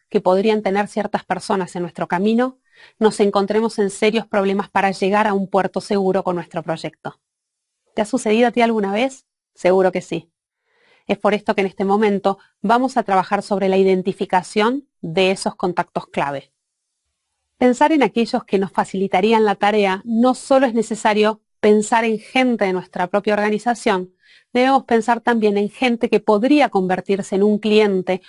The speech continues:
o proveedor de peso y, por qué no, también en gente que podría presentarnos a una tercera persona que facilitaría nuestra tarea. En este punto, herramientas como LinkedIn resultan fundamentales para saber quién conoce a quién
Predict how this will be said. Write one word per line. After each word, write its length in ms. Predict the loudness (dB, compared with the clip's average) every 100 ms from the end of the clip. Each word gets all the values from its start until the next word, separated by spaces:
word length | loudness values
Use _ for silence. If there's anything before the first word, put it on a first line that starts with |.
| -6
o 120 | -2
proveedor 420 | 0 2 4 2 2
de 120 | 0
peso 420 | -2 -2 -4 -4 _ _
y, 80 | -4
por 220 | 0 0
qué 120 | 2 2
no, 160 | 2
también 460 | 2 0 2 0 0
en 160 | -2 -2
gente 340 | 0 0 0
que 100 | 0
podría 480 | 2 2 4 4 2
presentarnos 800 | 0 -2 -4 0 0 0 -4 -2
a 100 | 2
una 220 | 2 2
tercera 400 | 0 -4 -2 -2
persona 480 | 0 -4 -2 -2 -4 _ _
que 140 | -4 -2
facilitaría 680 | -2 -4 -4 0 0 0
nuestra 280 | -2 -6 -6
tarea. 420 | -4 -4 -6 -12 _ _ _ _ _ _ _ -20 _
En 120 | 0
este 220 | 2 0
punto, 340 | 2 2 4 2
herramientas 480 | 0 0 0 -2 -4
como 220 | -2 0
LinkedIn 540 | 0 2 0 0 -4 -8
resultan 480 | -6 -4 -2 -2
fundamentales 840 | -2 -2 -2 -2 -2 -2 -2 -4 -6
para 160 | -6 -2
saber 340 | -2 -2 -4
quién 320 | -2 2 2
conoce 420 | 2 0 0 -4
a 60 | -6
quién 420 | -2 -2 -2 -8